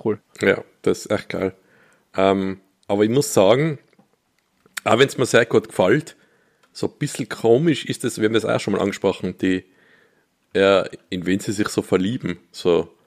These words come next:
Speaker 2: "Ach so, jetzt sind die zusammen", so, "Ah, und jetzt sind die verliebt",
Speaker 1: Also,
Speaker 2: so ungefähr. Das
Speaker 1: so
Speaker 2: kommt mir ein bisschen
Speaker 1: l-
Speaker 2: komisch vor.
Speaker 1: Random Love Interests.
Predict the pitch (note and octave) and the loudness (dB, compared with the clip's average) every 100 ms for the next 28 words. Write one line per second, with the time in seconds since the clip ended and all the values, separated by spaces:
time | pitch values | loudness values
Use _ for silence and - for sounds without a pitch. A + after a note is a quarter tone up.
0 | _ _ - E3+ G3 A#2 F#2 F#2+ F#2+ A2 | _ _ -4 0 4 4 4 -2 -2 -4
1 | - F2+ E2 - F2+ - B2+ A2+ G#2 G2+ | -2 -4 -4 -4 -4 -2 -2 -2 -6 -6
2 | G2 F#2 F#2 F#2+ _ _ _ _ _ _ | -6 -2 -2 -4 _ _ _ _ _ _
3 | - - F2 G2+ C#3+ F2 E2+ - E2+ E2+ | -10 -4 -2 -2 -2 -2 -4 -2 -2 0
4 | G#2 D3+ C#3 C#3 A#2 - - A2+ F#2 - | 0 2 0 0 -4 -4 -2 -2 -2 -2
5 | F2 E2+ - _ _ - C3+ C#3+ F3 D#3 | -4 -4 -8 _ _ -4 2 4 4 2
6 | D3 D#3+ - C#3 C3 D3 D3 - - | 4 4 2 -4 -2 0 -2 -4 -18